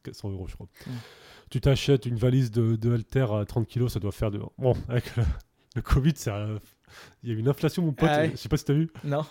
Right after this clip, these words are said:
Speaker 2: <laughs>
Speaker 1: Sur le Bon Coin, c'est monté à fois cinq, quoi.
Speaker 2: Ah, putain, les mecs.
Speaker 1: Ah, mais bref, en temps normal, euh, une valise de fonte, euh, avec al-, de haltères, je crois que c'est du quatre-vingts à soixante. É-,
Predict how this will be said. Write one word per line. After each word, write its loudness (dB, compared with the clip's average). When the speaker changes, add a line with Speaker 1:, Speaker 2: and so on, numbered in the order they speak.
Speaker 2:
<laughs> -6
Speaker 1:
Sur -2
le -4
Bon 0
Coin, 0
c'est 0
monté -2
à 0
fois -2
cinq, -2
quoi. -10
Speaker 2:
Ah, -16
putain, -14
les -12
mecs. -14
Speaker 1:
Ah, -4
mais 6
bref, 2
en -10
temps -4
normal, 2
euh, 4
une -4
valise 0
de 0
fonte, -6
euh, -8
avec -6
al-, -4
de -2
haltères, 0
je -12
crois 0
que -14
c'est -6
du -8
quatre-vingts 0
à -4
soixante. -4
É-, -10